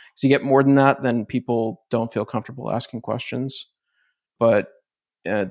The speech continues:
the ones, yeah, so keeping it small. And that, we actually did that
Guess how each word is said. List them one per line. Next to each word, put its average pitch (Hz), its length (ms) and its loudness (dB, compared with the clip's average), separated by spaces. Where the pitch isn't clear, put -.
the 117 80 -4
ones, 113 680 -4
yeah, 107 340 -4
so 113 280 -4
keeping 131 340 0
it 110 140 -2
small. 110 520 -2
And 127 400 0
that, 139 280 6
we 135 120 4
actually 127 260 2
did 123 200 0
that 107 280 4